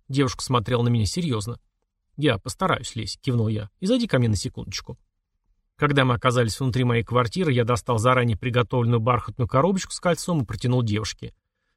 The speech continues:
«Это тебе». Она положила подаренную Хмельницким картину на диван, осторожно взяла коробочку и открыла.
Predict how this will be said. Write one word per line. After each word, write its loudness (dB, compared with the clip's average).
«Это -2
тебе». -4
Она 4
положила 2
подаренную 2
Хмельницким 0
картину 0
на 4
диван, 2
осторожно 0
взяла 2
коробочку 0
и 2
открыла. -4